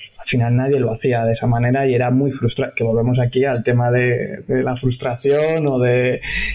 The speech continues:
Eh, pero luego poco a poco, eh, hay gente que se suma al camino, pero, pero sí, hay esos, esos roces sí los hay, el de, y, o malas caras o miradas de, "Pff, ya está el pesado".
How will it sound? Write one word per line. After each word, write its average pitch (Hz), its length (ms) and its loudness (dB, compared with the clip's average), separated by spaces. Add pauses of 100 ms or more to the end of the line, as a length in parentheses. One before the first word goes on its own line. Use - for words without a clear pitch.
Eh, 139 300 2
pero 135 160 2
luego 147 280 2
poco 165 180 -2
a 151 100 -2
poco, 165 460 -2 (420)
eh, 113 1400 2
hay 123 120 2
gente 139 260 0
que 135 80 4
se 123 80 4
suma 127 340 2
al 131 320 2
camino, 143 520 0 (480)
pero, 117 520 2
pero 127 180 0
sí, 139 200 0
hay 131 440 2
esos, 139 540 0
esos 160 280 0
roces 165 680 0
sí - 200 0
los 117 220 0
hay, - 120 -4 (100)
el 123 380 2
de, 120 500 0
y, 131 80 2
o 131 160 0
malas 139 300 0
caras 147 520 -2
o 123 120 4
miradas 131 600 2
de, 120 300 4
"Pff, - 400 -6
ya 131 80 -2
está 131 240 -2
el 127 100 0
pesado". - 360 -4